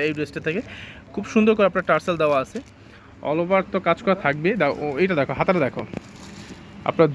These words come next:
দ্রুত স্ক্রিনশট দিয়ে অর্ডারটা কনফার্ম করে ফেলবেন। এই ড্রেসগুলো কিন্তু আমাদের একবারেই সীমিত আকারে স্টক করা আপনার এগুলো, ঠিক আছে? এটা হচ্ছে হাতাটা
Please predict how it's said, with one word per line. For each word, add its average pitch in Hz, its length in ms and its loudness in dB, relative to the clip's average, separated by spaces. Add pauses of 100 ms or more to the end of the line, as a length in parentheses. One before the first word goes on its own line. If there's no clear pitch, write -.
দ্রুত 196 180 2 (160)
স্ক্রিনশট 190 420 -2
দিয়ে 190 140 4 (680)
অর্ডারটা 160 280 2
কনফার্ম 180 240 0
করে 160 120 4
ফেলবেন। 135 200 -2 (100)
এই 226 140 6
ড্রেসগুলো 196 340 2
কিন্তু 220 220 2
আমাদের 180 260 2 (440)
একবারেই 214 360 2 (600)
সীমিত 220 280 2 (140)
আকারে 226 280 2
স্টক 196 260 -2
করা 135 180 2
আপনার 117 180 -6
এগুলো, 117 220 -4
ঠিক 240 160 -2
আছে? - 100 -10 (100)
এটা - 120 -4
হচ্ছে 170 180 -8
হাতাটা 160 220 2